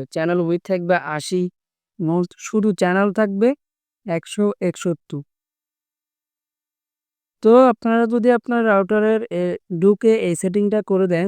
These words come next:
চ্যানেলটাকে সিক্স করে দেন, আপনার রাউটারের রেঞ্জ আরও বাড়বে। এবং আপনারা যদি চ্যানেল উইডথটা সর্বোচ্চ করে দেন,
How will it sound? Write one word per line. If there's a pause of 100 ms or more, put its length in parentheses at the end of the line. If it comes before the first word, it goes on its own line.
চ্যানেলটাকে
সিক্স
করে
দেন, (160)
আপনার
রাউটারের
রেঞ্জ (140)
আরও
বাড়বে। (680)
এবং (720)
আপনারা
যদি
চ্যানেল
উইডথটা (200)
সর্বোচ্চ (140)
করে
দেন,